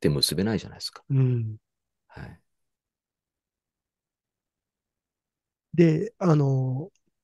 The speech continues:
Speaker 2: 今、あの、人質の交換をする、しないという、そういうところに実は、あの、段階が移ってきているようで、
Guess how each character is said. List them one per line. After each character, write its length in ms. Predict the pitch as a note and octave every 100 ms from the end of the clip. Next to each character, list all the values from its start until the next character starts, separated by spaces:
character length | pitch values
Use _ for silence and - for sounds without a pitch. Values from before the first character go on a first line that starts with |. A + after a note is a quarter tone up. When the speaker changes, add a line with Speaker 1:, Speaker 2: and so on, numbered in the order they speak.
| _ _ _ -
Speaker 2:
今、 500 | A3+ B3+ E3 B2+ - _
あ 120 | F3
の、 280 | D3+ C3+ C3 - _ _
人 240 | - - B3+
質 240 | B3 -
の 100 | A#3+
交 200 | A3+ A3+ A3
換 340 | A3+ G#3+ G#3
を 220 | G#3 G3+ _
す 200 | - -
る、 260 | G3+ G3 F#3
し 220 | - F#3
な 180 | E3+ D#3
い 240 | D3+ F#3+
と 140 | - E3
い 120 | C#3+
う、 60 |
そ 200 | C3+ A3
う 40 | A#3
い 40 |
う 20 |
と 100 | A3+
こ 80 | A#3+
ろ 120 | A3
に 260 | C#3+ C3 C3
実 280 | B2+ - D3
は、 220 | B2+ C3+
あ 60 | C#3
の、 300 | B2+ C3 C3+ _ _ _ _ _ _ _ _ _ _ _ _ _ A3
段 320 | G3+ D3+ E3+
階 200 | E3+ D#3+
が 80 | D3+
移 20 |
っ 40 | - -
て 120 | D#3+
き 80 | -
て 80 |
い 40 | C#3
る 60 |
よ 160 | C3+ C3+
う 60 | B2+
で、 240 | B2+ A#2+